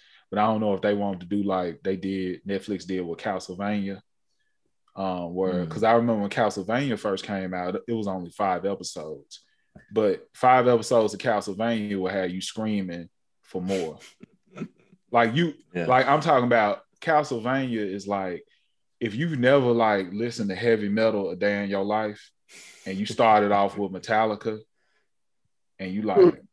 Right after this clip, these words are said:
Speaker 1: "I want some more of this type of shit," and you just, but you can't find it nowhere else. Like, is, you know, and you don't know anything else like it. That's why I felt when I saw Castlevania.
Speaker 2: Yeah, 'cause season
Speaker 1: Well
Speaker 2: two is where it really kicked up story and stuff.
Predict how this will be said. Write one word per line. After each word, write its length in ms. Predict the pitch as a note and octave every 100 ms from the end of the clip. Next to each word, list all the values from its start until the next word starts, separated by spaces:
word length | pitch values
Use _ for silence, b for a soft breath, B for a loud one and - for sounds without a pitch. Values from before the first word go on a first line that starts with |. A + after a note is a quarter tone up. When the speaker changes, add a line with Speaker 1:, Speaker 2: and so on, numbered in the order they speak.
| _
Speaker 1:
"I 60 | G#2
want 260 | A2 A2+
some 180 | G#2 F#2
more 240 | F#2 G#2+ A2+
of 60 |
this 200 | A#2 A#2+
type 260 | - B2+ B2
of 100 | B2+
shit," 400 | - C#3+ C#3 - _ _ _ _ _
and 120 | G#2+ G#2
you 120 | A#2+
just, 420 | A#2 G#2+ G2 - _ _
but 200 | A#2 B2+
you 60 | C#3
can't 300 | - C3 A2+
find 340 | C#3 D3 C3
it 80 | G#2
nowhere 400 | G2+ F#2+ F#2+ F#2
else. 220 | F2 F2
Like, 280 | F#2+ F2+ D2+ -
is, 260 | G2 E2 - _ -
you 100 | G#2
know, 240 | G2 E2+ F2
and 100 | G#2+
you 140 | A2+
don't 220 | D3 C#3
know 200 | D3 G3
anything 480 | D3 A#2 A2+ G#2+ G#2
else 240 | G#2+ G2+ G#2+
like 340 | C#3+ C3+ -
it. 140 | -
That's 240 | G2+ A#2 -
why 160 | G#2+
I 40 | F#2+
felt 260 | G2 F#2
when 100 | E2
I 80 | E2+
saw 240 | - F#2 F2
Castlevania. 600 | G2+ E2+ - D#2 D2 B1+ _ _ b b b
Speaker 2:
Yeah, 180 | A#3 A3
'cause 160 | F#2+ G2+
season 380 | E3+ A3+ B2+ A2+
Speaker 1:
Well 120 | F#2+
Speaker 2:
two 320 | B2+ C3+ C#3+
is 160 | G2+ F2+
where 240 | F#2+ F#2+
it 100 | F#2
really 280 | F2+ F#2+ F2+
kicked 280 | - F#2+ F#2+
up 180 | E2+
story 460 | - - F#2+ G2+ A2
and 80 | A2+
stuff. 360 | - C3 C3